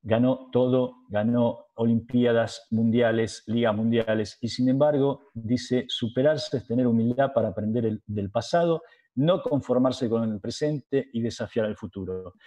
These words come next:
Nosotros como docentes tenemos la obligación de que cada chico, cada chico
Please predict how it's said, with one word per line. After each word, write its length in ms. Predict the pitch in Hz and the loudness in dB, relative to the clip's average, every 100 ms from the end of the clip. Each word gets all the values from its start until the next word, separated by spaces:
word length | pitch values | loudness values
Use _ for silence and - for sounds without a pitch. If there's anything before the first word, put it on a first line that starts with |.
| - - | -20 -10
Nosotros 400 | 113 151 139 - | -4 0 0 0
como 220 | 120 123 | 2 2
docentes 580 | 123 - 175 156 117 101 | 2 0 -2 -2 -4 -4
tenemos 320 | 117 117 104 | -2 -2 -2
la 140 | 110 | -4
obligación 560 | 113 110 113 - 165 143 | -2 -2 -2 -4 -4 -2
de 160 | 113 98 | -4 -6
que 220 | 113 101 | -8 -6
cada 320 | - 175 - | -2 0 0
chico, 440 | - 151 - 101 - | -2 -10 -8 -12 -10
cada 500 | - 156 170 147 143 - | -2 -2 0 -2 -2 -4
chico 480 | 139 113 - 92 | -8 -8 -8 -10